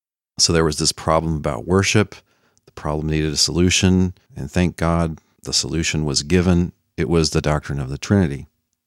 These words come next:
So he writes, "The first task of Christian theology then was to redefine monotheism to include Jesus." And here's where I have to start to disagree.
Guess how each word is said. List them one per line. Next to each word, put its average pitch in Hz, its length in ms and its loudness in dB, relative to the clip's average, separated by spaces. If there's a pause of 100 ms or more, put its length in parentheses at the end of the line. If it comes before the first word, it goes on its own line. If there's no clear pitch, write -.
(200)
So - 180 2
he 87 120 4
writes, 85 320 2 (240)
"The 87 80 -2
first 170 340 0
task 101 280 2
of 87 120 -4
Christian 87 360 0
theology 78 520 2
then 78 300 0
was 76 220 0
to 76 160 -4
redefine 90 640 2
monotheism 80 760 0
to 78 280 -6
include 80 760 -2 (140)
Jesus." 69 760 -4 (1040)
And 82 140 -2
here's 92 440 2
where 82 240 2
I 76 60 0
have 80 260 -2
to - 80 -6
start 80 300 0
to 78 100 -6
disagree. 78 760 -2